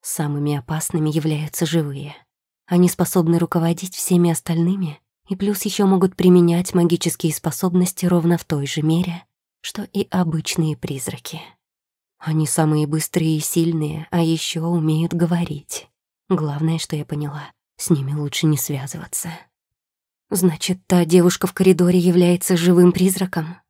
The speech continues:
спросила я, когда мне рассказывали классификацию. «Нет», —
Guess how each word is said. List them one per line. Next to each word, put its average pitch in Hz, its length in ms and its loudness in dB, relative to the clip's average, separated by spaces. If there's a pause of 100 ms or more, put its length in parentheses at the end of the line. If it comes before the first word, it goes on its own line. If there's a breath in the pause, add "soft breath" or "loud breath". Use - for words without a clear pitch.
(380)
спросила 147 520 -4
я, 160 400 -8 (200)
когда 170 280 0
мне 165 240 0
рассказывали 160 580 -2
классификацию. - 1040 -8 (680)
«Нет», — 202 500 2